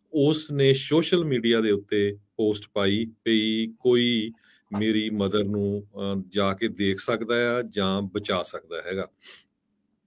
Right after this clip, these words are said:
ਸੋ ਸੋਸ਼ਲ ਮੀਡੀਆ ਦੀ ਇਹ ਪੋਸਟ ਦੇਖ ਕੇ ਇੱਕ ਗੁੱਡ ਸਮਾਰਟਨ, ਇੱਕ ਜਿਹੜੇ, ਅ, ਵਧੀਆ ਲੋਕ ਜਿਨ੍ਹਾਂ ਨੂੰ ਆਪਾਂ ਕਹਿ ਸਕਦੇ ਹਾਂ, ਅ,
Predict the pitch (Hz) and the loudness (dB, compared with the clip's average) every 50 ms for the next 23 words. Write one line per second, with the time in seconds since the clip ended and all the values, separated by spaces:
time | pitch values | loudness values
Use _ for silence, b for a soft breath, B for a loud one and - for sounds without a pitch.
0 | - - - - 131 - 131 127 123 117 151 160 156 147 143 147 160 156 156 160 | -18 -8 0 2 2 4 6 6 6 6 4 2 2 2 4 6 6 6 6 6
1 | 160 160 160 156 143 127 123 123 120 - 127 120 120 117 117 - 139 135 131 131 | 4 2 2 4 4 4 4 4 2 2 4 4 4 4 4 4 6 6 6 4
2 | 135 - _ _ _ _ _ _ _ _ _ _ _ _ _ _ _ _ _ _ | 0 -6 _ _ _ _ _ _ _ _ _ _ _ _ _ _ _ _ _ _
3 | _ _ - - 127 123 120 120 - 139 127 127 131 127 B B B B B B | _ _ -6 0 2 2 2 2 4 4 4 4 4 0 B B B B B B
4 | B B - 117 110 131 135 135 139 - 143 135 123 117 113 110 123 117 113 110 | B B -6 2 6 6 6 6 4 2 2 4 4 4 4 4 2 0 0 2
5 | 107 104 104 101 104 101 98 110 113 117 113 110 110 110 113 - 110 104 101 98 | 2 0 0 0 -2 -4 0 2 2 2 2 2 0 -4 -6 -6 -4 -4 -2 -2
6 | 98 98 95 101 107 107 104 98 107 117 127 151 165 160 139 117 110 107 101 101 | -2 -4 -4 -8 -10 -10 -2 0 0 2 4 6 6 6 6 6 4 2 2 0
7 | 110 104 90 90 92 107 107 113 113 113 110 104 - 107 95 - 107 113 127 147 | -4 -8 -8 -8 -6 -4 -2 -2 0 0 -2 -2 -2 -4 0 2 2 2 2 2
8 | 135 113 117 113 117 104 101 113 139 135 - - - - - _ - 110 110 113 | 0 0 0 -2 0 0 0 -2 -4 -8 -12 -20 -20 -20 -20 _ -4 0 2 2
9 | 117 120 120 | 2 2 0